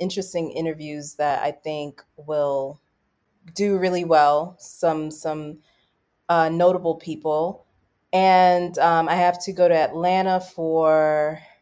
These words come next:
uh, this Ashanti performance thing, which should be pretty cool. I think for me, my,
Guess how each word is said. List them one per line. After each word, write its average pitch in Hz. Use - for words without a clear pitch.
uh, 147
this 156
Ashanti 165
performance 175
thing, 170
which 160
should -
be 165
pretty 160
cool. 151
I 233
think 311
for 233
me, 226
my, 190